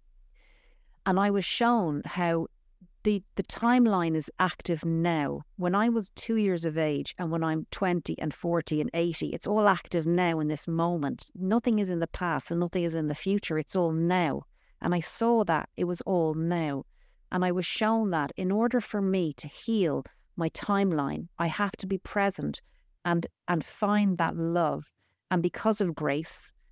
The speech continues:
when grace shows up, grace is love. When I was in that meditation, I was in this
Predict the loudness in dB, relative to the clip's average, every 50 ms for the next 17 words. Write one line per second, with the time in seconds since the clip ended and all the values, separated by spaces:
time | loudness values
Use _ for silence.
0 | -12 -6 -4 -4 -4 0 2 2 2 2 2 0 0 0 0 0 0 -2 -4 -4
1 | -4 _ -2 0 0 0 0 -2 -4 -4 -2 0 2 2 2 2 0 -4 -10 -20
2 | _ _ _ _ _ _ _ _ _ _ _ _ -6 0 2 4 4 6 4 4
3 | 4 2 0 0 -2 0 0 2 2 2 0 0 0 -2 -2 -4 -4 -2 0 0
4 | 0 -2 -4 -4 -2 -2 -2 0 -2 -2 -2 0 0 0 0 0 -2 -4 -6